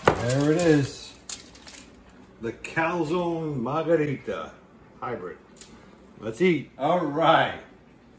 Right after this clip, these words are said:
Pizza's ready. Let's check it out. Oh, yeah. Oh, man. Look at that pizza.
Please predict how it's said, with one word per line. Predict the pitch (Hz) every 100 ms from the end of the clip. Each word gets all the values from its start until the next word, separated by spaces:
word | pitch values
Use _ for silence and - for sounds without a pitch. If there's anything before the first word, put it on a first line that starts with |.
| -
Pizza's | - 175 - 160
ready. | 131 175 165 117 - - - - - - - -
Let's | 131 - -
check | 151 156
it | 170 - -
out. | - 135 - - - - - -
Oh, | 988 - -
yeah. | - - - - - - - - - - - -
Oh, | - 160 - 135 120
man. | 117 131 160 117 117 151
Look | 202 202 -
at | 135 135 -
that | 214 170 160 -
pizza. | - 165 147 - 113 85